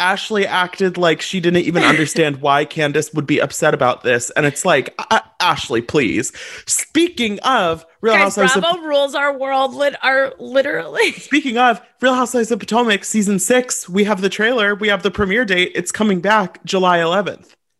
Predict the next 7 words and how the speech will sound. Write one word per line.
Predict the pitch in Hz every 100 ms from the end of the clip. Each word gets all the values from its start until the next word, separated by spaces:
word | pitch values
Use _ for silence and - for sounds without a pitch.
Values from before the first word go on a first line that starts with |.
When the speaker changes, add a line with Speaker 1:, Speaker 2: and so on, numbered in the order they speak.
| _
Speaker 2:
Yeah, | 185 196 190 170 160
it | 196 196
seems | - 190 202 233
like | 302 -
the | 294 277 240 180 -
Potomac | - 220 - 185 160 170 190 208 - _ _ _ _ -
gods | 208 208 226 262 233